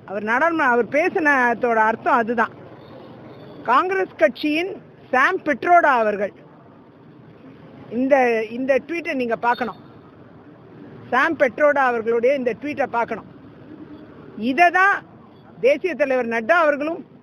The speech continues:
பாயிண்ட் அவுட் பண்ணியிருக்காரு. திரு அமித்ஷா அவர்களும் இதை தான் மென்ஷன் பண்றாரு. இதுதான் உண்மை. காங்கிரஸ் கட்சியுடைய சாம் பெட்ரோடா அவர்கள் இதுல சொல்றது என்னன்னா,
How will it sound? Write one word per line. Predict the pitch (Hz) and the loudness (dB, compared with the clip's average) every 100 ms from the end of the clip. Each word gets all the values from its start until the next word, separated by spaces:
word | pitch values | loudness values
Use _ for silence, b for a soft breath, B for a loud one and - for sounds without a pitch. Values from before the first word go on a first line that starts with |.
| - - - - - - | -20 -20 -20 -20 -20 -8
பாயிண்ட் | 247 277 | -4 0
அவுட் | 294 226 | 0 0
பண்ணியிருக்காரு. | 247 220 202 220 214 302 - - - - - - - - | -2 -2 0 2 4 2 0 -14 -20 -20 -20 -20 -20 -12
திரு | 240 240 | -4 -2
அமித்ஷா | 254 403 381 | 0 -2 2
அவர்களும் | 427 359 311 311 359 | 4 6 4 0 -4
இதை | 294 311 | -2 0
தான் | 359 370 302 - - | 2 0 -2 -12 -12
மென்ஷன் | 240 269 320 262 | -6 -4 -2 -2
பண்றாரு. | 220 196 170 - | 0 -2 -4 -8
இதுதான் | 202 320 | -2 0
உண்மை. | 330 302 294 - - - - - - - - - - | 2 0 -2 -4 -18 -20 -20 -20 -20 -20 -20 -20 -12
காங்கிரஸ் | - 240 349 392 392 | 0 2 2 0 -2
கட்சியுடைய | - 285 - 277 254 311 - | -2 -4 -2 -2 -2 -2 0
சாம் | 262 320 311 | 0 0 0
பெட்ரோடா | 254 277 302 277 | 0 2 4 4
அவர்கள் | 220 208 208 330 - - - - - - - - - - 302 | 2 0 0 0 -2 -12 -20 -20 -20 -20 -20 -20 -20 -18 -10
இதுல | 254 254 233 | 0 2 4
சொல்றது | 285 311 381 320 | 2 2 0 0
என்னன்னா, | 269 277 247 226 | 0 0 0 0